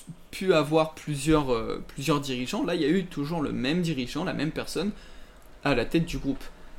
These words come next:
C'est ça qui est vraiment exceptionnel et qu'on peut noter. Et aussi quelque chose qui lui permet d'avoir toujours un œil et de toujours suivre un petit peu les,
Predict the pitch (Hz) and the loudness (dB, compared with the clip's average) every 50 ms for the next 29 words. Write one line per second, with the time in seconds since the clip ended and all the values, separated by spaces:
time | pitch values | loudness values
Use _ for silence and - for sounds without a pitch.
0 | - - - - - 147 135 135 - 180 196 - - - 151 143 143 135 127 139 | -12 -10 -8 -4 0 0 0 2 4 2 2 2 4 4 4 4 4 2 2 2
1 | 156 156 - 151 - - 131 120 - 127 165 190 175 - 143 139 175 190 196 185 | 2 2 0 -2 -2 -2 -4 -2 -2 0 2 2 2 2 2 4 6 6 6 6
2 | 170 - - - - - - - - - - - - - - - - - - - | 4 2 -2 -4 -4 -10 -20 -20 -20 -14 -12 -12 -12 -12 -14 -14 -16 -16 -18 -20
3 | - - - - - - - - - - 147 143 139 135 135 131 131 127 123 - | -20 -20 -20 -20 -20 -20 -20 -10 0 4 6 6 8 6 6 6 6 4 4 2
4 | - - - - 156 151 - - - 185 170 - 165 147 143 - 147 - - 175 | -2 -4 2 6 6 6 6 2 -2 -2 2 2 2 2 4 2 0 2 2 2
5 | 170 165 - - - 156 139 147 170 175 175 202 180 185 185 185 165 160 143 139 | 2 0 -2 -8 -10 -6 -2 0 0 2 2 2 2 4 2 4 4 2 2 4
6 | 143 143 143 - - 165 160 160 170 170 160 143 139 127 135 147 160 160 156 135 | 2 0 0 0 0 0 2 2 4 2 4 4 4 4 4 4 6 6 4 2
7 | 113 98 113 - - - 202 190 196 175 - - 196 185 170 160 143 143 - - | 0 -4 -6 -6 -4 -4 -2 -2 -2 -4 -4 -4 -4 -2 0 0 -2 -2 -4 -6
8 | - 160 151 139 104 - 50 - - | -4 -4 -2 -2 -2 -4 -4 -6 -8